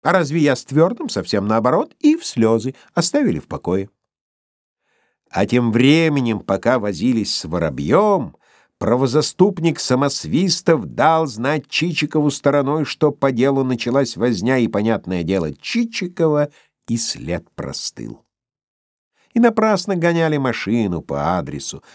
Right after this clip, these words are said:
Поворотя направо, никакого, конечно, справочного бюро не оказалось, а была там заброшенная и разрушенная столовая общественного питания, и вышла к приехавшим уборщице Фитинье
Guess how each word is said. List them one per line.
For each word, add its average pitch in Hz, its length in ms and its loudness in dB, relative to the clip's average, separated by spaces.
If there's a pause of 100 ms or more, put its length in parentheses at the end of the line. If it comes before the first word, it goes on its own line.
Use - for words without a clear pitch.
(120)
Поворотя 113 440 2
направо, 107 540 0
никакого, 98 520 -2
конечно, 101 420 -4
справочного 85 760 -2
бюро 76 280 -4
не 76 120 -4
оказалось, 190 680 -2 (320)
а 151 100 0
была 240 220 2
там 170 160 -2
заброшенная 135 840 0
и 117 40 4
разрушенная 135 720 0
столовая 120 720 0
общественного 73 680 -4
питания, 101 680 -2 (340)
и 139 100 4
вышла 202 420 2
к - 180 -10
приехавшим 104 840 0
уборщице 107 720 0
Фитинье 208 840 2